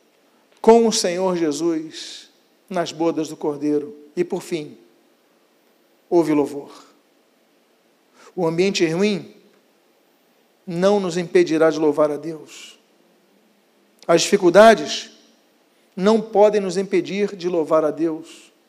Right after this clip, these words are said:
Atos capítulo dezesseis, Paulo e Silas estavam presos em Filipos. Mas diz a Bíblia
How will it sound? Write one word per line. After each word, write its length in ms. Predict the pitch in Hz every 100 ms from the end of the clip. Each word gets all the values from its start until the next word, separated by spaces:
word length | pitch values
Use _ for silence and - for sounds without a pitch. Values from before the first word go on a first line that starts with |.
| _ _ _ _ - - -
Atos 400 | 196 220 202 -
capítulo 460 | 190 - 220 214
dezesseis, 640 | 196 196 - 208 208 185 -
Paulo 380 | - 226 226
e 40 | 214
Silas 800 | - 220 226 180 135 - - - _ _ _ _ _ _ _ _ _
estavam 480 | 190 - 190 196 202
presos 1040 | - 196 220 196 - - - - - - _ _ _ _ _
em 120 | 196
Filipos. 920 | 196 175 147 190 190 160 - - - _ _ _ _ _ _ _ _ _ _ _ _ _ _ _ _ _ _ -
Mas 220 | 175 170
diz 220 | 247 240
a 80 | 208
Bíblia 680 | 226 190 220 226 233 -